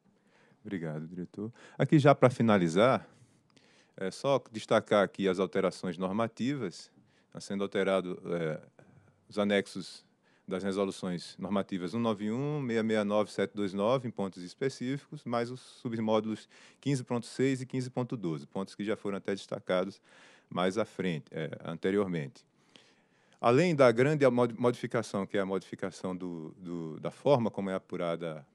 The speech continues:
a indisponibilidade e aplicado o P V, existem algumas regras que a gente tá destacando aqui,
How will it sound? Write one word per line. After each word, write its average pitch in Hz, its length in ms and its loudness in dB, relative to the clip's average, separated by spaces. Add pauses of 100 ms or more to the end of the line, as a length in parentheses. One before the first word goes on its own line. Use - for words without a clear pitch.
(280)
a 85 180 -10
indisponibilidade 90 1080 -2
e 82 220 -6
aplicado 82 480 -10
o - 20 -20
P 131 180 -2
V, 123 320 0 (380)
existem 135 260 -4
algumas 139 300 0
regras 120 300 0
que - 40 -2
a 120 60 0
gente 120 120 -4
tá - 140 -4
destacando 117 560 -2
aqui, 107 460 -2